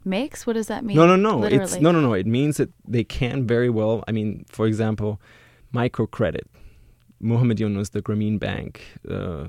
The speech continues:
Speaker 2: the founder of the Grameen Bank, Yunus, he's sort of propagating a model that's called social business, where there is a no loss, but there is a, a no dividend. The whole focus of this business would be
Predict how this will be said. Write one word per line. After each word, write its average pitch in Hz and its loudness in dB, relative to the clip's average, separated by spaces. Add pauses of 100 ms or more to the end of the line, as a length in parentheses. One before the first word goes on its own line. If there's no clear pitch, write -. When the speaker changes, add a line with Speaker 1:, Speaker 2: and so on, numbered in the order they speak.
(160)
Speaker 2:
the 104 -8
founder 101 -4
of 95 -8
the 95 -8
Grameen 107 -2
Bank, 101 -6
Yunus, 104 -4
he's 139 -6
sort 120 -2
of - -10
propagating 113 0
a 101 -2
model 107 0
that's 101 -4
called 104 -4
social 113 -2
business, - -6 (600)
where 113 2
there 113 2
is 107 -2
a 101 -2
no 117 4
loss, 160 2 (160)
but 110 -2
there 120 2
is 110 0
a, 104 -4
a - -10
no 117 0
dividend. - -4 (200)
The 101 -6
whole 143 2
focus 151 -4
of 104 -4
this 110 -6 (160)
business 113 -2
would 113 -4
be 107 -6